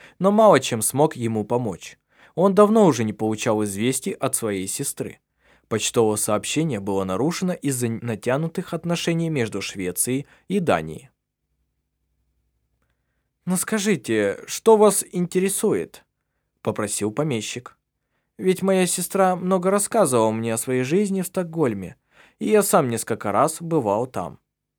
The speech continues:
Не питая особенно больших надежд, Ари поведал ему то немногое, что он услышал о Микаэле. Он хранил у себя письмо Танкреда, словно святыню, и теперь прочитал вслух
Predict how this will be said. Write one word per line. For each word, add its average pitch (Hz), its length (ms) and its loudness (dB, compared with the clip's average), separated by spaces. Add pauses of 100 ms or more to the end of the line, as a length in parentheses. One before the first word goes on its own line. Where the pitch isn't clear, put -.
(500)
Не 110 120 -4
питая 110 360 2
особенно 104 500 -2
больших 104 460 -4
надежд, 104 480 -6 (300)
Ари 165 240 4
поведал 123 480 2
ему 120 300 -4
то 117 140 -2
немногое, 117 520 -2
что - 180 -8
он 87 100 -6
услышал 151 680 -4
о 151 100 -8
Микаэле. 123 640 -4 (380)
Он 120 240 0
хранил 185 460 2
у 143 60 -6
себя 113 360 -4
письмо 110 400 -6
Танкреда, 95 640 -8 (120)
словно 131 600 -2
святыню, 95 580 -8 (400)
и 120 80 -6
теперь 113 300 -2
прочитал 117 500 -2
вслух - 460 -6